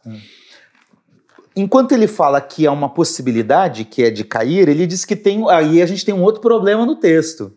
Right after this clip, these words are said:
Speaker 1: É,
Speaker 2: né?
Speaker 1: uma impossibilidade.
Speaker 2: Tem uma impossibilidade também.
Speaker 1: De volta, né?
Speaker 2: O versículo seis, ele diz que esses que caíram, então, eles, é, têm a impossibilidade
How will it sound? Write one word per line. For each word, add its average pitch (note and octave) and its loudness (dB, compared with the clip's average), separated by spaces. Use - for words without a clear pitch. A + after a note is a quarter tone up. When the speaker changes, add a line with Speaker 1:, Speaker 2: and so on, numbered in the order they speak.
Speaker 1:
É, G#2 -16
Speaker 2:
né? D#3 0
Speaker 1:
uma A#2+ -8
impossibilidade. C3 -6
Speaker 2:
Tem E3+ 0
uma F#3+ -2
impossibilidade F3 -2
também. F3 0
Speaker 1:
De A2+ -8
volta, G2+ -12
né? G#2 -16
Speaker 2:
O B2 0
versículo D3+ 0
seis, F3+ 0
ele D3 0
diz F3 -2
que D#3+ 2
esses B3+ 0
que F3+ -14
caíram, D3 0
então, C#3+ 0
eles, F3 0
é, D#3 4
têm F#3+ -2
a G#3 2
impossibilidade F#3 0